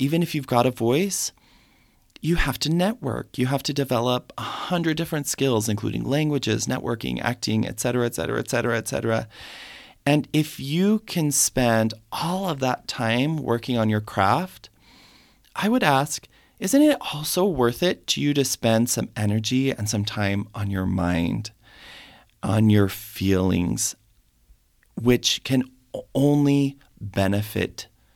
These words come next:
you as you continue building your career? What would you give to be able to have a beautiful and fulfilling relationship with yourself?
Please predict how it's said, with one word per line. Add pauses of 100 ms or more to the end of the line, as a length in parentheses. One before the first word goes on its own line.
(300)
you
as
you
continue
building
your
career? (260)
What
would
you (100)
give (520)
to
be
able
to
have (100)
a
beautiful (360)
and
fulfilling
relationship (260)
with
yourself?